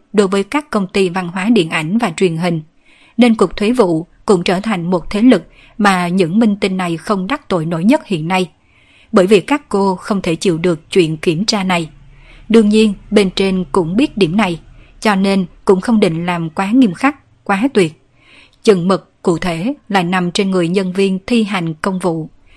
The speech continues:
Cũng chính bởi vì điểm này, đương nhiên các cô không thể đắc tội với lãnh đạo cục thuế. Kiều Kiều à, đúng là xấu hổ rồi. "Nếu không thì Kiều Kiều và cậu Phương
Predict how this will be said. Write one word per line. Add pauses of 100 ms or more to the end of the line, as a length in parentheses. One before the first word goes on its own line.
(220)
Cũng
chính
bởi
vì
điểm
này, (200)
đương
nhiên
các
cô
không
thể
đắc
tội (220)
với
lãnh
đạo
cục
thuế. (2000)
Kiều
Kiều
à, (840)
đúng
là
xấu
hổ
rồi. (420)
"Nếu
không
thì
Kiều
Kiều
và
cậu
Phương